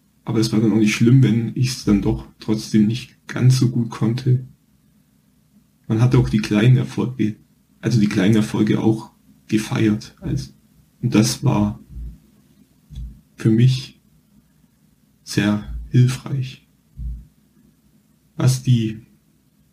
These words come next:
Gruppeninteraktion anging, da konnte ich mich dann auch immer mehr verbessern, mit anderen zu reden,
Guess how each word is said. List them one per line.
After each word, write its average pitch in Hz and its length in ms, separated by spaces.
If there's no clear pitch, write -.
Gruppeninteraktion 127 2000
anging, 135 800
da 113 100
konnte 127 260
ich - 100
mich - 160
dann - 160
auch 120 240
immer 117 360
mehr 110 340
verbessern, 135 640
mit 127 180
anderen 113 400
zu 110 160
reden, 131 560